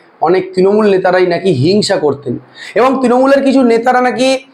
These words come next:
তার দাদাকে বলেছিলেন যে আপনার ভাইকে একটু সাবধান করুন, বড্ড তাড়াতাড়ি আগে বেড়ে যাচ্ছে, শওকত মোল্লার সঙ্গে থাকছে, স্টেজে বক্তব্য দিচ্ছেন, বিভিন্ন, আহ, কাজকাম করছেন, মানে, বিভিন্ন মিডিয়ার সামনে বক্তব্য দিচ্ছেন,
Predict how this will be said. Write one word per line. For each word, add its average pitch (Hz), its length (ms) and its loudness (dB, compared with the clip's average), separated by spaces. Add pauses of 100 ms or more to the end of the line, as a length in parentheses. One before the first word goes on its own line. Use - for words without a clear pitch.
(220)
তার 214 200 0
দাদাকে 202 360 2
বলেছিলেন 208 640 0
যে 226 400 0 (220)
আপনার 214 300 -2
ভাইকে 185 320 0
একটু 202 200 0
সাবধান 185 500 -2
করুন, 202 320 0
বড্ড 170 420 -2
তাড়াতাড়ি 180 460 0
আগে 156 240 0
বেড়ে 151 220 0
যাচ্ছে, 143 380 -2 (300)
শওকত 175 340 -2
মোল্লার 175 280 0
সঙ্গে 170 320 0
থাকছে, 160 500 -4
স্টেজে 160 340 -2
বক্তব্য 156 500 -2
দিচ্ছেন, 170 540 0 (460)
বিভিন্ন, 185 360 2
আহ, 180 300 -2
কাজকাম 175 560 -2
করছেন, 175 340 -2
মানে, 214 180 0
বিভিন্ন 185 340 2
মিডিয়ার 170 360 2
সামনে 180 300 0
বক্তব্য 165 460 -2
দিচ্ছেন, 170 440 -2